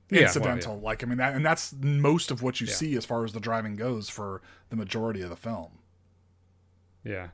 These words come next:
Speaker 1: no, I don't think I can disagree with you. Did you know that Hugh Jackman was in, uh, Noomi Rapace, originally supposed to be the, uh,
Speaker 2: Really?
Speaker 1: Ferraris?
Speaker 2: Noomi,
Speaker 1: They both
Speaker 2: Noomi
Speaker 1: ended up
Speaker 2: Rapace
Speaker 1: backing
Speaker 2: would have
Speaker 1: out.
Speaker 2: been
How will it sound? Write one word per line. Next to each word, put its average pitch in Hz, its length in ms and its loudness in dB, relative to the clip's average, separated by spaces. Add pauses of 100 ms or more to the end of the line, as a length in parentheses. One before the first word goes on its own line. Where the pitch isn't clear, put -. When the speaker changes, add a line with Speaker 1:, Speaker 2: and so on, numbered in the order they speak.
Speaker 1:
no, 104 120 -8
I 104 60 -4
don't 104 140 -8
think 113 120 -10
I 95 60 -6
can 92 120 -10
disagree 92 420 -8
with 90 120 -4
you. 90 100 -8 (140)
Did 131 100 -4
you 175 80 4
know 196 60 8
that 147 200 8
Hugh 151 120 4
Jackman 147 640 2
was 135 240 0
in, 117 300 0
uh, 113 140 2
Noomi 120 280 2
Rapace, 113 540 -2
originally 107 420 -2
supposed - 280 -6
to 113 60 -4
be 110 240 -2
the, 110 260 -2
uh, 110 220 -4 (440)
Speaker 2:
Really? 117 260 -10
Speaker 1:
Ferraris? 131 880 4 (1120)
Speaker 2:
Noomi, 160 220 -2
Speaker 1:
They 190 40 -6
both 101 140 -2
Speaker 2:
Noomi 139 80 2
Speaker 1:
ended 196 160 2
up 190 60 4
Speaker 2:
Rapace 147 400 0
Speaker 1:
backing 117 140 -2
Speaker 2:
would 113 60 -4
have 104 60 -6
Speaker 1:
out. 107 300 -4
Speaker 2:
been 104 140 -12